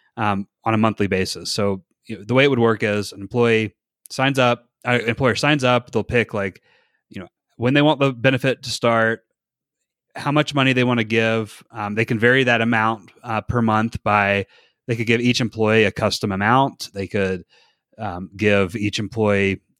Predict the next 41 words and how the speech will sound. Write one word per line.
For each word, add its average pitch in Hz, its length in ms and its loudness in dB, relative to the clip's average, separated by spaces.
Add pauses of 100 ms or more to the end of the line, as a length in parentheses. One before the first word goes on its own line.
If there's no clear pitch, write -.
a - 80 -8
fixed - 300 0
amount, 135 380 -2
like, 117 160 0 (100)
every 135 180 4
employee 123 220 2
the 101 80 0
same 151 160 2
amount. 143 320 2
They 104 80 -2
could 104 100 -10
vary 113 140 4
it 98 80 -2
by 95 120 0
family 151 280 2
size. 131 540 0 (580)
Um, 113 160 -4
we'll, 120 200 2
we'll 117 140 0
support 117 540 -2 (160)
probably 107 680 0 (360)
all 117 200 2
of 117 100 0
that. 143 340 0 (540)
Um, 113 240 -2
and 127 160 2
then, 120 380 2 (300)
you 143 160 0
know, 104 120 -4
we, 117 200 0 (100)
we 123 100 6
build 120 160 4
a 113 60 0
benefits 113 440 0
document 120 560 -2
for 127 120 4
them 120 140 0
that 101 80 2
explains 104 400 -4
their 95 80 -4
benefits. 151 680 0